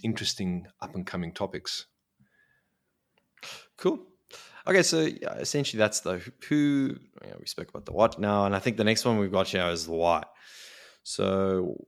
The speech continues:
Speaker 2: you know, why are we doing this? What's the reason behind that? And, and the first one that we've actually got here is building our podcast in public. So there's that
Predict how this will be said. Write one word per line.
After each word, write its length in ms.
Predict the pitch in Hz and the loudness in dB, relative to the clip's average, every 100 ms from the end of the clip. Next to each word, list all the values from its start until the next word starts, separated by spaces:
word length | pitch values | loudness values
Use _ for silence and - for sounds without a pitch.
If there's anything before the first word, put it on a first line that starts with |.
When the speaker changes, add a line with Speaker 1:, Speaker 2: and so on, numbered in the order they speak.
| _ | _
Speaker 2:
you 80 | - | -4
know, 80 | 113 | -2
why 200 | 92 98 | 4 6
are 60 | |
we 80 | 113 | 6
doing 180 | 117 120 | 6 4
this? 160 | 85 - | 2 -4
What's 140 | 101 | -6
the 80 | 95 | -4
reason 260 | 92 107 | -2 -2
behind 320 | 113 85 - 92 | -4 -6 -12 -14
that? 220 | - - | -14 -8
And, 120 | 95 - | -6 -4
and 80 | 98 | -4
the 60 | |
first 260 | - 123 - | 2 2 4
one 100 | 110 | 2
that 80 | 98 | 4
we've 140 | 95 | 2
actually 220 | 92 - | -2 -2
got 200 | 95 92 | -2 0
here 200 | 98 90 | 0 -2
is 640 | - 90 87 85 - - - - - | -2 -2 -2 -2 -2 -2 -6 -18 -8
building 220 | - 98 95 | 0 0 0
our 100 | 87 | -2
podcast 460 | 92 - 87 - | -4 -4 -6 -6
in 100 | 82 | -10
public. 420 | 76 - 82 - - - | -12 -10 -10 -10 -18 -20
So 280 | - 90 85 | -8 -6 -4
there's 160 | 87 | -6
that 180 | - 85 | -6 -8